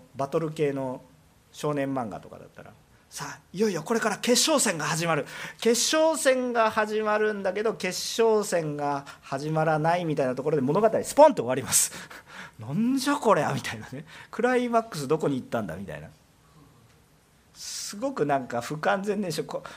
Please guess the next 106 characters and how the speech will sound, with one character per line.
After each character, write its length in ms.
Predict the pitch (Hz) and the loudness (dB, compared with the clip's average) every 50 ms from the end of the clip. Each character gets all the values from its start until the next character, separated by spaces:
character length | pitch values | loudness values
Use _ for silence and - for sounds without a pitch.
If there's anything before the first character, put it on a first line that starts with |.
| - - | -16 -12
な 80 | - 156 | -8 -4
ん 20 | |
か 180 | 165 139 - - - - - - - - | -4 -4 -4 -4 -8 -16 -20 -20 -10 -6
も 120 | 156 226 | -2 0
の 100 | 277 285 | 0 0
す 220 | - - - 285 254 | 0 -2 -4 -4 -2
ご 140 | 285 320 294 | -2 -2 -2
い 100 | 226 185 | -2 -2
盛 180 | 180 185 196 | -2 0 0
り 80 | 208 220 | 0 -2
上 60 | 196 | -2
が 80 | 214 202 | -4 -4
っ 40 | |
て、 100 | 202 208 | -4 -4
み 120 | 185 247 294 | -4 -4 -4
ん 100 | 349 370 | -2 0
な 120 | 359 330 | 2 2
が 80 | 294 302 | 2 0
見 120 | 302 285 | 0 0
た 120 | - 285 277 | 0 2 2
い 80 | 233 | 2
と 100 | 240 247 | 2 2
思 120 | 247 247 240 | 2 2 0
っ 40 | |
た 120 | 247 220 214 | 0 -2 0
決 380 | - 220 208 214 - - - | 2 4 2 2 2 2 4
勝 220 | 247 247 233 220 220 | 6 6 6 6 4
戦 340 | 220 - 196 180 175 175 202 | 2 0 0 0 -2 0 2
は 200 | 247 240 - - - - - _ - - _ _ _ - | 2 2 2 0 -4 -14 -20 _ -20 -20 _ _ _ -6
見 100 | 147 147 | -4 -2
せ 100 | - 190 | 0 0
ま 80 | 185 160 | 0 0
せ 240 | - 190 196 196 | 2 2 2 4
ん 20 | 196 | 4
み 80 | 160 | 2
た 100 | 151 - | 2 2
い 40 | - | 0
な 60 | 123 | 0
感 140 | - - 160 | 2 2 2
じ 80 | 147 - | 2 2
で 40 | - | 2
終 80 | 147 | 2
わ 60 | 117 | 2
る。 60 | - - - - - - - - | 0 -2 -6 -6 -8 -10 -16 -20
<laughs> 180 | _ - - - - - - - | _ -20 -20 -20 -20 -20 -18 -16
「な 160 | - - 151 202 | -12 -8 -6 -4
ん 240 | 240 262 269 269 | -2 -2 -2 -2
じ 100 | 262 269 | -2 -2
ゃ 80 | 269 240 | 0 2
こ 100 | 240 226 | 4 4
り 60 | 214 | 4
ゃ」 80 | 202 190 | 4 2
み 80 | 190 190 | 2 2
た 80 | 190 | 2
い 40 | 170 | 2
な 100 | 165 160 | 2 2
感 160 | 165 160 156 | 2 0 0
じ 80 | 151 151 | 0 0
で 60 | 156 | 0
終 80 | 151 147 | 0 0
わ 80 | 147 | 0
る 80 | 143 135 | 0 -2
ん 40 | 127 | -4
で 80 | 117 | -6
す 80 | 113 - | -8 -8
け 60 | 151 | -8
れ 60 | 147 | -6
ど 80 | 165 202 | -6 -6
も、 180 | 214 147 - - - - _ _ _ _ - - - - - - - - - - | -6 -8 -10 -14 -18 -20 _ _ _ _ -20 -20 -20 -20 -20 -20 -20 -20 -20 -20
え 560 | - - - - 82 73 - - 262 - - | -18 -18 -18 -18 -20 -20 -20 -20 -18 -18 -16
ー、 20 | - - | -10 -4
神 220 | - 294 311 302 | -4 -4 -2 -2
様 180 | 285 294 220 175 | -2 -2 0 0
の 120 | 147 143 | -2 -4
関 240 | - - 143 143 135 | -2 -2 -4 -4 -4
心 180 | - - 139 127 | -4 -6 -6 -6
は 60 | 120 | -6
別 240 | 120 120 120 - 120 | -6 -8 -8 -8 -8
に 100 | 117 113 | -8 -8
あ 40 | |
っ 20 | 113 | -8
て、 120 | - 117 | -10 -14
福 420 | 113 - - 170 151 160 - - 262 | -16 -12 -12 -14 -12 -10 -10 -8 -6
音 320 | 269 277 277 269 269 269 | -4 -4 -4 -6 -6 -6
が 100 | 269 269 | -6 -8
伝 340 | 269 - - - 185 175 170 | -8 -10 -10 -8 -6 -6 -4
え 40 | 170 | -4
ら 120 | 175 170 | -4 -4
れ 60 | 156 | -6
て 160 | 156 - 151 | -4 -2 -2
い 40 | 143 | -2
る 80 | 156 156 | -2 -2
か 140 | - 151 123 | -4 -6 -4
ど 160 | 139 127 117 | -4 -4 -6
う 60 | 120 | -6
か 160 | - - 196 190 | -6 -6 -8 -8
と 160 | - - - | -10 -14 -18
い 20 | |
う 40 | - | -16
こ 80 | - - | -14 -12
と 100 | 90 87 | -12 -12
な 80 | 82 | -12
ん 40 | 80 | -14
で 40 | - | -16
す 120 | - - | -18 -18
ね。 140 | 107 - | -18 -20